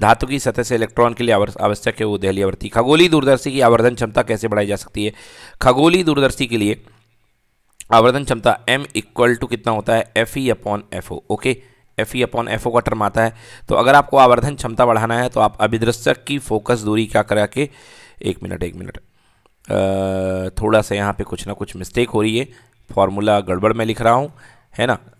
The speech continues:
कौन सा आपको बोला जा रहा है? आपको बोला जा रहा है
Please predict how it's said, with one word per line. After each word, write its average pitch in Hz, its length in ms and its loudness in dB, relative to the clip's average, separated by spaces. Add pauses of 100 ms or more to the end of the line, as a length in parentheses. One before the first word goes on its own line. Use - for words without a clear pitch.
(420)
कौन 107 200 -2
सा 139 460 -2 (480)
आपको 98 260 -4
बोला 104 220 2
जा 104 140 2
रहा 110 140 2
है? 131 180 -6 (800)
आपको - 280 -2
बोला 107 220 2
जा 104 160 2
रहा 104 260 0
है 120 500 -2